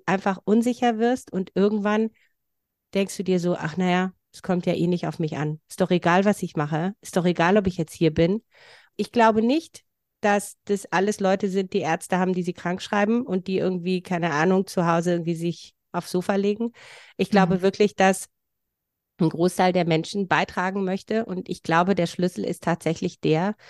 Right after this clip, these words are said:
Speaker 1: dass wir eine Kultur entwickeln der Partizipation. Das hat auch zwei Vorteile. Erstens,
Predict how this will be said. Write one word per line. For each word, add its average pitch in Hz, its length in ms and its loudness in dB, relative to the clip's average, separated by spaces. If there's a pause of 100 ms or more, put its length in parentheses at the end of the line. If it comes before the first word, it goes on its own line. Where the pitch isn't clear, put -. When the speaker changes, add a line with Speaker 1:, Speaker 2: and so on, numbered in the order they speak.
(320)
Speaker 1:
dass 175 220 2
wir 170 120 0
eine 175 160 -2
Kultur 240 520 4
entwickeln 208 600 2
der 180 120 -2
Partizipation. 180 1080 -2
Das 185 160 -2
hat 196 140 2 (220)
auch 165 180 2
zwei 151 280 0
Vorteile. 170 640 0 (120)
Erstens, 170 580 -4